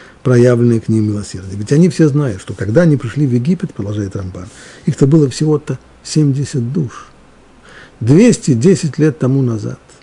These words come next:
приходя в Египет, еврейский народ насчитывал, был тогда большим семейством, кланом,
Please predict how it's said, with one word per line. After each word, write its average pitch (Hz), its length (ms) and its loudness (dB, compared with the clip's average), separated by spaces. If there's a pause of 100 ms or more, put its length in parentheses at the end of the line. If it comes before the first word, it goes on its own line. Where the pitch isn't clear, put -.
(840)
приходя 156 600 4
в 120 80 -2
Египет, 120 520 0 (580)
еврейский 127 440 2
народ 110 400 -2
насчитывал, 147 720 -2 (840)
был 101 280 -2
тогда 101 420 -4
большим 101 640 -2
семейством, 143 800 -2
кланом, 123 600 0